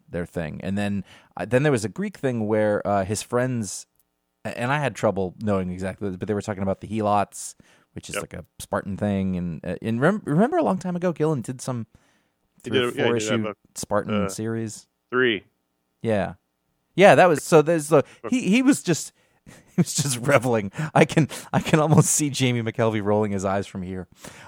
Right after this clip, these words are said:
Speaker 1: Um,
Speaker 2: <laughs>
Speaker 1: it was, uh, you know, so I think I kind of enjoyed reading it,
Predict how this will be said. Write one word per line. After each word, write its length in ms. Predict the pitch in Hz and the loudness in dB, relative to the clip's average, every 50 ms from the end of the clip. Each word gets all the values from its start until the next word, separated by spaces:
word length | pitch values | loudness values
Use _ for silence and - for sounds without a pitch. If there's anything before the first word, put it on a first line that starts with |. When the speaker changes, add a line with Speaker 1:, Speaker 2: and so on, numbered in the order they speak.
| - - | 0 2
Speaker 1:
Um, 440 | 135 123 123 120 117 113 110 107 - 139 - _ 135 - | 4 6 6 6 4 4 0 -2 -4 -6 -8 _ -8 -8
Speaker 2:
<laughs> 240 | - _ _ - - | -8 _ _ 0 0
Speaker 1:
it 100 | 135 - | 2 2
was, 260 | 131 131 117 104 - - | 4 2 2 2 2 2
uh, 480 | 117 113 113 113 113 113 113 113 - - - - | 2 4 4 2 2 0 -2 -4 -6 -8 -4 2
you 60 | 156 | 6
know, 100 | 139 131 | 6 6
so 320 | 165 - 180 160 147 131 - - - _ - _ _ | 8 8 8 8 8 6 2 -8 -20 _ -20 _ _
I 60 | - 143 | -14 -14
think 260 | - - 240 254 285 | -10 -8 -8 -2 -2
I 80 | 320 277 | -2 -2
kind 400 | - - - 139 147 165 185 180 | -2 -6 -4 -2 -2 0 2 2
of 100 | 180 156 | 2 2
enjoyed 440 | 170 170 160 139 147 151 156 151 143 | 4 2 2 2 4 4 4 4 2
reading 340 | 135 143 156 151 160 160 160 | 0 -2 -2 -2 -2 -2 -2
it, 200 | 160 156 - | -2 -2 -4